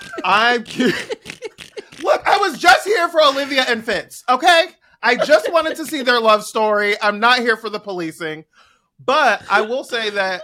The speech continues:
that I'm curious how you, how you both, like, with the knowledge of, like, of the impact that these things, that these shows have, how are you thinking about the way that these shows are making you see the state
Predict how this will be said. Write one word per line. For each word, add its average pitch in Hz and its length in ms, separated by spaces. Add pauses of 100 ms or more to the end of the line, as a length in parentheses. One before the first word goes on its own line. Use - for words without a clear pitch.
(160)
that 175 260
I'm 190 180
curious 233 500
how 190 320
you, 180 540 (200)
how 165 260
you 160 240
both, 160 540
like, 135 400
with 156 340
the 147 220
knowledge 135 480
of, 127 160
like, 120 320 (240)
of 120 220
the 120 360
impact 131 360
that 123 120
these 123 220
things, 120 360
that 127 120
these 127 160
shows 120 240
have, 139 480 (260)
how 202 400
are 165 240
you 165 220
thinking 135 400
about 123 500
the 127 100
way 120 280
that 117 340
these 120 180
shows 120 320
are 117 100
making 117 480
you 151 540
see 117 720 (280)
the 123 160
state 123 400